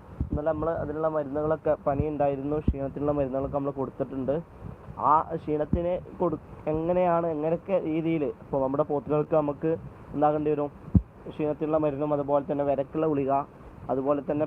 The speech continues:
പനിക്കുള്ള ഗുളിക, അങ്ങനെ ഒരുപാട് ഗുളികൾ കൊടുക്കേണ്ട ഒരു സാഹചര്യം നമ്മുടെ ഒരു പോത്ത് വളർത്തുമ്പോൾ നമുക്ക് ഉണ്ടാവും. അങ്ങനെ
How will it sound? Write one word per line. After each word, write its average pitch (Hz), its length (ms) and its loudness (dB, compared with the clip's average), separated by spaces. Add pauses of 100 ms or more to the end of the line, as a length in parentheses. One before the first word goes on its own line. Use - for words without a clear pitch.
(100)
പനിക്കുള്ള 143 420 0
ഗുളിക, 143 160 0 (100)
അങ്ങനെ 160 280 0
ഒരുപാട് 160 480 2
ഗുളികൾ 165 200 2 (120)
കൊടുക്കേണ്ട 160 380 0 (280)
ഒരു 160 180 0
സാഹചര്യം 165 400 2
നമ്മുടെ 165 300 0
ഒരു 160 160 -6
പോത്ത് 156 240 0
വളർത്തുമ്പോൾ 160 340 2
നമുക്ക് 156 220 -2
ഉണ്ടാവും. 139 280 4 (560)
അങ്ങനെ 165 300 2